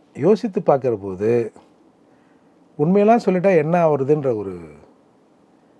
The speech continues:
அச்சம், அச்சம்னு சொல்றதா, உண்மையெல்லாம் சொல்லிடுவாங்களா அப்படிங்கிற ஒரு எண்ணம் நமக்கு தயக்கம் இருக்கு. அதை பொறுத்துன்னு தான் பார்க்கணும். நான் வந்து இல்ல சொல்ல மாட்டாங்கன்னு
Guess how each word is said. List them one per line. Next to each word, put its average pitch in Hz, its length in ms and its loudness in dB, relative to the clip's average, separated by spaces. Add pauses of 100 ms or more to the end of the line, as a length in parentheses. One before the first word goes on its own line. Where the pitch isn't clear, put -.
(800)
அச்சம், 117 380 -8 (640)
அச்சம்னு 135 500 -8
சொல்றதா, 113 480 -4 (320)
உண்மையெல்லாம் 196 340 6
சொல்லிடுவாங்களா 220 640 12 (320)
அப்படிங்கிற 180 460 6
ஒரு 185 200 4
எண்ணம் 208 380 6
நமக்கு 165 340 -2
தயக்கம் 147 380 -2
இருக்கு. 107 280 -10 (760)
அதை 175 220 2
பொறுத்துன்னு 185 380 0
தான் 147 180 -6
பார்க்கணும். 98 360 -10 (340)
நான் 107 160 -12
வந்து 113 580 -4 (400)
இல்ல 127 120 -2
சொல்ல 151 360 4
மாட்டாங்கன்னு 147 340 2